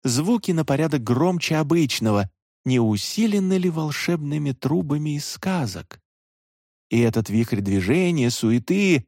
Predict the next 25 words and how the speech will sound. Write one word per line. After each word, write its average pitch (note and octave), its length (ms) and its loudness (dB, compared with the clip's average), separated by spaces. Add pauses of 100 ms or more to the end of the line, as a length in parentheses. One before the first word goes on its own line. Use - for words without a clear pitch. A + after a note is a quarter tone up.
(120)
это G#3+ 260 2
Венеция F#3 880 2
в C3 100 0
миниатюре, D3+ 960 2
одержимая F3 880 2
книжным D#3 480 0
знанием. F3 600 2 (360)
Вон G#3 160 0
юноши E3 460 0
носятся D#3 420 -2
с - 80 -10
листами, C#3+ 600 0
вон G#3 180 -2
старичок B2 600 0
подбирает D#3 500 0
нужные C#3+ 440 -2
литеры. C#3 500 0 (400)
Затягивает, G#2+ 1040 -4 (240)
не F3 120 2
дает F3 280 2
стоять D3 320 0
на C3+ 120 0
месте F#3+ 400 0
и - 140 -2
бездействовать. G#2 960 0